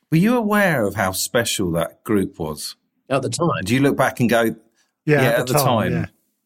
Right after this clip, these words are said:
Speaker 2: And what, say, Blackadder or what? All of them.
Speaker 1: Well,
Speaker 2: I mean,
Speaker 3: Blackadder,
Speaker 2: they're
Speaker 3: well, yeah, we
Speaker 2: But the,
Speaker 3: we
Speaker 2: it's
Speaker 3: were
Speaker 2: the
Speaker 3: on
Speaker 2: thing, it's a
Speaker 3: Blackadder.
Speaker 2: bit like, if you go out into the world and you're cheerful all the time, I meet cheerf-, you know, like you two,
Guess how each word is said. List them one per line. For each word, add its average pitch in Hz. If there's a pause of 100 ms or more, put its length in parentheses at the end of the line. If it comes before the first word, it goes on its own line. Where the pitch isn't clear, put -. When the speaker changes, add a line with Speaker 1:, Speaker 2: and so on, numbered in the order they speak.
(220)
Speaker 2:
And 104
what, 107
say, 104
Blackadder 117
or 101
what? 95
All 190
of -
them. 151
Speaker 1:
Well, 131
Speaker 2:
I 110
mean, 101
Speaker 3:
Blackadder, 175
Speaker 2:
they're 139
Speaker 3:
well, 160 (220)
yeah, 143 (180)
we 156
Speaker 2:
But 175
the, 170
Speaker 3:
we 127
Speaker 2:
it's 131
Speaker 3:
were -
Speaker 2:
the 170
Speaker 3:
on 120
Speaker 2:
thing, 196
it's 139
a 151
Speaker 3:
Blackadder. -
Speaker 2:
bit 147
like, 139 (1200)
if 131
you 196
go 170
out 135
into 120
the 117
world 113
and 107
you're 101
cheerful 101
all 73
the 73
time, 82 (200)
I 107
meet 135
cheerf-, 98 (220)
you 104
know, -
like 117
you 139
two, -